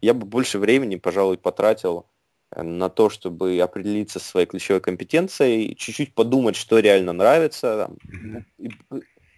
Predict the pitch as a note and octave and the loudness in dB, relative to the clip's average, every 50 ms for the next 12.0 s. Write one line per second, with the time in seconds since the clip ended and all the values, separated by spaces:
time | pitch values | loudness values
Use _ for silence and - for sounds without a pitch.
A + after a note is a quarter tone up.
0 | _ - A#2 B2+ B2+ - E3+ G3 A3+ G#3 F3+ C3 B2+ B2 C3 B2 A2 - G2+ F#2+ | _ -6 -6 -6 0 4 4 4 4 2 0 0 2 4 4 4 4 2 -4 -10
1 | F#2+ G2+ G2+ F#2 E2 D#2+ - - E2 E2+ F2+ A2 D3+ F#3+ G#3 G3 - A#2 - - | -6 -4 -2 -2 -2 -2 -4 -8 -10 -8 -6 -4 -2 -2 -2 -2 -4 -8 -8 -6
2 | G2+ F#2+ - G#2+ F#2+ E2+ - - F#2+ G2+ F#2+ F#2+ G#2 G#2+ B2 E3 F3+ B2+ A2 F#2+ | -6 -2 0 -2 -2 -2 -4 -6 -6 -6 -4 -2 -2 2 2 2 2 2 -4 -6
3 | - - D3+ D3 G#2 F2 - - - - G3 F#3+ B2 F#2+ - C3+ C#3+ A2 F2+ F2 | -4 -4 -4 -4 -4 -6 -8 -8 -6 -4 -4 -4 -4 -2 -4 -2 -2 -2 -4 -2
4 | F2 F2+ G2+ G#2+ G#2 F#2+ F2+ - - - - - - _ _ _ _ _ - - | 0 4 4 6 6 4 2 0 -4 -8 -10 -10 -12 _ _ _ _ _ -4 -2
5 | D#3 F3+ F#3 C#3 A#2+ B2 C3+ B2 G2+ G#2+ A#2+ B2+ A#2+ G2+ F#2 F2+ - - A#2 A2 | 0 0 0 0 2 4 4 4 4 2 0 -2 -2 -4 -8 -4 0 0 0 0
6 | G2+ F#2+ F#2 E2+ F#2+ F#2 F#2+ F#2+ F#2 F2+ F2 E2+ E2+ - _ _ - - - - | 0 -6 -8 -6 -8 -6 -4 -2 -2 -2 -2 -4 -6 -8 _ _ -18 -18 -18 -18
7 | _ _ - - - _ _ _ _ _ _ _ _ - G2+ G2+ B2 A#2+ A#2 C#3 | _ _ -16 -16 -16 _ _ _ _ _ _ _ _ -20 -8 0 0 4 6 6
8 | C#3+ C3+ C3+ - - G#2+ A2+ A2+ G#2+ F#2+ F2+ G2+ F#2+ - - A2+ C3 F3 F3+ C#3 | 6 6 2 -4 -6 -4 -4 -4 -4 -2 -2 -2 -2 -2 -2 -4 -4 -4 -8 -10
9 | G#2 F2+ - G2 G#2 A#2 - - - F2+ F2+ F2+ F2+ F#2+ A2 B2 A#2 - - - | -12 -6 -2 0 0 0 -2 -4 -12 -14 -12 -10 -8 -6 -6 -6 -6 -8 -8 -8
10 | F2+ F2 - - F#2 G#2 B2+ - - - - E2+ F2 E2+ F2+ G2+ G2+ G#2+ G#2+ G2+ | -8 -8 -4 -4 -4 -4 -4 -6 -8 -8 -6 -6 -6 -4 -2 2 2 4 4 2
11 | F#2 F2+ F#2 G2 G#2 G#2+ G2 F#2+ F#2+ G2 F#2+ G#2 A2 A2+ A2+ G#2 F#2 - - | 0 -2 -6 -6 -6 -6 -6 -6 -6 -6 -4 -2 0 2 4 4 2 0 -2